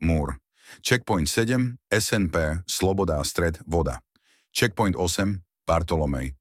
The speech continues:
kostol, slnko, čas. Checkpoint deväť. Hrad, kostolík, výhľad, kríž. Checkpoint desať.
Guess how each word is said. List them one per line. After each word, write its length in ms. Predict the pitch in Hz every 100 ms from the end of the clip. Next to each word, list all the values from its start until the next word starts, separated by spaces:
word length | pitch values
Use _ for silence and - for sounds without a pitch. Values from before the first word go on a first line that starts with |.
| _
kostol, 560 | 87 85 - 76 71 71 _ -
slnko, 400 | - 82 73 69
čas. 480 | - 87 85 - - _ _ _ _ -
Checkpoint 560 | 120 - 110 95 78
deväť. 560 | - 95 98 113 - - _ -
Hrad, 320 | - 92 90
kostolík, 640 | - 87 - 80 78 73 - _
výhľad, 400 | 80 82 82 76
kríž. 480 | - 78 67 - - _ _ _ _ -
Checkpoint 560 | - 131 - 107 82 76
desať. 460 | 101 - 107 -